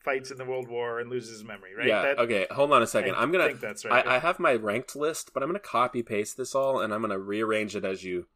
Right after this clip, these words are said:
Speaker 2: as we piece this together. So we started with Apocalypse.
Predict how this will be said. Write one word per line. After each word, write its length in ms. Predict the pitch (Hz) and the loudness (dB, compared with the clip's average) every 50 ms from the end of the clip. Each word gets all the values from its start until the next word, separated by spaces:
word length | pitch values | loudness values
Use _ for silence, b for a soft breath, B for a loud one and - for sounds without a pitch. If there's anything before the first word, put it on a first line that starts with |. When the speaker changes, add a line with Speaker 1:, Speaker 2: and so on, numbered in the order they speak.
| _ _ _ _ _ 101 | _ _ _ _ _ -2
Speaker 2:
as 180 | 101 101 92 | -2 -2 -2
we 100 | 98 98 | -4 -8
piece 260 | - - 110 98 - | -6 -6 -6 -6 -6
this 180 | - 101 92 - | -6 -8 -8 -8
together. 420 | - 95 90 90 82 78 78 80 | -6 -6 -4 -4 -4 -6 -6 -8
So 340 | - - - 101 95 95 - B B B B B | -8 -6 -4 -2 -2 -4 -6 B B B B B
we 120 | 113 107 | -8 -6
started 440 | - - - - 117 120 151 170 170 | -6 -4 0 2 2 2 2 0 -2
with 140 | 170 165 165 | -2 -4 -4
Apocalypse. 920 | 151 - 139 113 101 95 - 90 95 92 87 87 - - - - - - | -6 -4 -4 -4 -4 -4 -6 -8 -6 -6 -6 -6 -8 -10 -14 -14 -14 -16